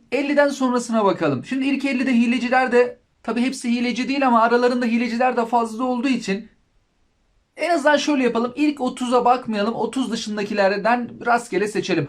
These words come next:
Otuzla iki yüzüncü sıra arasında çok iyi sıralama. Dünya sıralaması arkadaşlar. Otuzla iki yüz arasında rastgele bir sayı üretelim. Google'a soralım. Bize rastgele bir sayı versin.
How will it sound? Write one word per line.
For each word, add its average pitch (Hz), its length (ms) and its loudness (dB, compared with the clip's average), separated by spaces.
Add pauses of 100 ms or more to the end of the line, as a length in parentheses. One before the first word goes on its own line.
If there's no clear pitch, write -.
(140)
Otuzla 240 540 0
iki 220 320 -6
yüzüncü 226 320 -2
sıra 220 280 0
arasında 196 640 2
çok 190 260 -4
iyi 185 80 -2
sıralama. 160 500 0
Dünya 180 320 0
sıralaması 180 520 -2
arkadaşlar. 165 500 -2
Otuzla 226 460 0
iki 226 240 -4
yüz 247 180 0
arasında 185 440 -2
rastgele 240 440 -2
bir 254 60 -2
sayı 226 280 -4
üretelim. 214 520 0
Google'a 240 300 0
soralım. 226 440 0
Bize 233 160 0
rastgele 233 400 0
bir 226 60 -4
sayı 233 280 -4
versin. 226 380 0